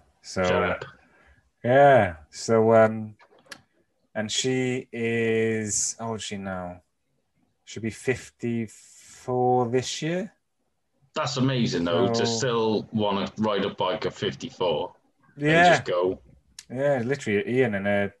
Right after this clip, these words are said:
Speaker 1: daughter last year. So, I know, just, like, her parents, her parents were, like, weren't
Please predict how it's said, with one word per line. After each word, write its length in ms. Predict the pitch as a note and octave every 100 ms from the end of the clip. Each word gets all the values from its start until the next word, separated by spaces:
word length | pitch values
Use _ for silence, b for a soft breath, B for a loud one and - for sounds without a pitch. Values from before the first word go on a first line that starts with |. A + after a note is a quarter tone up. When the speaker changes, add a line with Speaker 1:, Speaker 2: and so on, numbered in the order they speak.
| _
Speaker 1:
daughter 360 | - A2+ A2 G2
last 340 | F#2+ F#2+ -
year. 200 | G#2+ G2+
So, 380 | F#2 - F#2 F#2 - B B B B B B B B -
I 80 | G#2+
know, 160 | C#3+ C3
just, 180 | C3
like, 140 | D3 C3+
her 200 | D3+ D3
parents, 560 | C#3+ B2+ B2 A2+ -
her 340 | C3+ F2 B2 B2+
parents 360 | C3 B2+ A2+
were, 160 | A2 A2
like, 280 | A2 G2+ -
weren't 760 | - A2 A2 G#2 G2+ F#2+ -